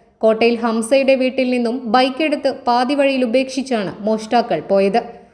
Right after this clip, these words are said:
നീർക്കാട്ടിൽ കുന്നപ്പള്ളി അബ്ദുൽ ഖാദർ, അലി എന്നിവരുടെ വീടുകളിൽ പിൻഭാഗത്ത് വാതിൽ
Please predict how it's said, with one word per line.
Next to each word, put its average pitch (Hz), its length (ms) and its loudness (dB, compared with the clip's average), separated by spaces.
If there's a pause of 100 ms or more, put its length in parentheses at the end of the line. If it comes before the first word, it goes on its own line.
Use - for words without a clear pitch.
(200)
നീർക്കാട്ടിൽ 302 600 2
കുന്നപ്പള്ളി 285 540 2 (120)
അബ്ദുൽ 220 320 -2
ഖാദർ, 254 300 2 (220)
അലി 240 180 2 (140)
എന്നിവരുടെ 254 500 2
വീടുകളിൽ 226 420 0 (240)
പിൻഭാഗത്ത് 240 640 2
വാതിൽ 220 320 0